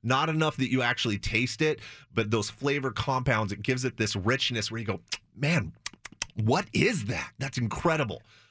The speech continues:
A little bit of cinnamon in your rub, it gives it just this lip-smacking quality. You can't identify it when you're eating it, but people always come back for more. And, of course, celery salt gives it kind of an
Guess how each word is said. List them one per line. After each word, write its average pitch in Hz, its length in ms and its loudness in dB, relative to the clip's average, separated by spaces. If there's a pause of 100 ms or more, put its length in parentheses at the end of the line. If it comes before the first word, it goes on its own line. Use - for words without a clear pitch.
A 92 60 -2
little 131 260 2
bit 156 160 2
of 151 100 0
cinnamon 147 520 0 (100)
in 135 220 2
your 123 260 2
rub, 110 520 0 (360)
it 117 160 -2
gives 139 280 2
it 135 100 2
just 107 260 -2
this 123 220 0
lip-smacking 127 840 0
quality. 139 480 0
You 101 160 -4
can't 147 260 -2
identify 139 760 2
it 120 120 0
when 123 160 0
you're 113 160 -4
eating 131 320 2
it, 104 200 2 (340)
but 110 180 0
people 131 520 0
always 127 420 2
come 117 340 -2
back 104 260 2
for 113 140 -2
more. 101 260 0
And, 98 100 -4
of 104 80 -12
course, 123 260 0
celery 120 340 2
salt 113 360 -2
gives 104 200 0
it 107 120 -2
kind 110 180 4
of 98 100 0
an 104 120 -2